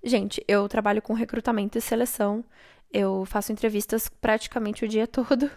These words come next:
pra vagas, né, de emprego. Além disso, eu sou psicóloga, é,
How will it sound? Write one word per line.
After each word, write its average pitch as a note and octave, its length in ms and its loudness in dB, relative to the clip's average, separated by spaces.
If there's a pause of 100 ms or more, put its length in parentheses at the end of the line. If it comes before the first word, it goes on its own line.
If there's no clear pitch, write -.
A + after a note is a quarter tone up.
pra B3 180 0
vagas, G#3 600 2
né, - 240 -4
de G#3 140 -6
emprego. G3 440 -2 (420)
Além C4 240 2
disso, B3+ 240 0
eu - 20 -4
sou C4+ 160 -4
psicóloga, A#3 680 2 (480)
é, G3+ 420 2